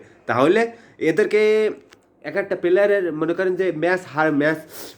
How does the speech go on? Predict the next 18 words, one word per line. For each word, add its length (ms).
প্রতি 260
ম্যা-, 460
ম্যাচ 320
প্রতি 240
ম্যাচের 300
ফি 180
আছে। 300
এক 160
একটা 180
ম্যাচের 320
ফি 80
মনে 180
করেন 240
যে 280
চল্লিশ 340
পঞ্চাশ 280
হাজার 240
থেকে 200